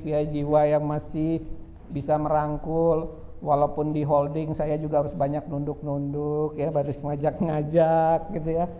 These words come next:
Harus ikut serta in the process itu harus. Sehingga diharapkan nih fase performing ini two thousand twenty-three itu ada fase performing bagi kita nantinya gitu ya. Fase yang namanya norming ya.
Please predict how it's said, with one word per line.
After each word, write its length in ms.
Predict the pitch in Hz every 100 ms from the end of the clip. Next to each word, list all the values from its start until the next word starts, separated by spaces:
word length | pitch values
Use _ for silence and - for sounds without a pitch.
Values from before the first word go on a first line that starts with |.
| - -
Harus 320 | 143 165 165 -
ikut 320 | - 180 180
serta 560 | - 170 - 180 170
in 160 | 165 156
the 80 | 147
process 560 | 151 151 147 156 -
itu 160 | 156 127
harus. 480 | 127 117 120 117 113 -
Sehingga 400 | 139 135 151 160 160 - - - - - - - - - - -
diharapkan 560 | - 156 151 147 175 175
nih 160 | 185 185
fase 320 | 160 - 156 156
performing 720 | 160 156 - 160 160 165 156 160
ini 240 | 208 208 - - - - - -
two 80 | 196 190 - -
thousand 480 | 151 170 165 165 165 165
twenty-three 720 | 160 165 170 165 175 170 165
itu 80 | 208
ada 160 | 170 147
fase 560 | - 151 - 165 151 151 - - - - - - -
performing 800 | 147 135 - 160 165 151 135 127
bagi 220 | 123 123 123
kita 240 | 120 120
nantinya 480 | 117 113 113 117 113 117
gitu 160 | 120
ya. 160 | 123 139 - -
Fase 340 | - 135 - 156
yang 160 | 151
namanya 300 | 147 147 156
norming 640 | 160 165 180 170 139 127
ya. 80 | 139